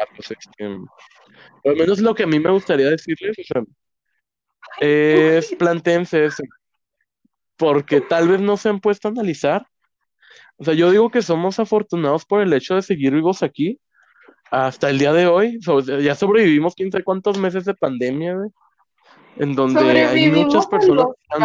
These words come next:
Speaker 2: lockout que hizo Anonymous. Ra.
Speaker 1: Ándale, o sea,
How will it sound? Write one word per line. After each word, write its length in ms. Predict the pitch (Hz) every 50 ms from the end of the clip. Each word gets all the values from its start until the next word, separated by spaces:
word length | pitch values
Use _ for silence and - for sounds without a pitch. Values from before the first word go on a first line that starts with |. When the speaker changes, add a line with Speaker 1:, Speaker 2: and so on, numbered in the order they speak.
| 220
Speaker 2:
lockout 400 | 226 240 254 269 294 294 285 - _ _ _ -
que 420 | - 262 254 247 240 226 220 214 214 208
hizo 520 | 208 208 - - 233 233 240 247 240 - _ -
Anonymous. 960 | 214 214 208 196 196 196 196 196 190 185 175 175 175 180 180 190 _ _ _ _ _ _ _ _ _ _ _ _ _ _ _ _ _ _ _ _ _ -
Ra. 500 | 180 180 190 202 202 196 196 190 - - -
Speaker 1:
Ándale, 640 | 214 226 262 285 - 131 135 139 151 156 156 151
o 100 | 143 139
sea, 180 | 127 - 120 110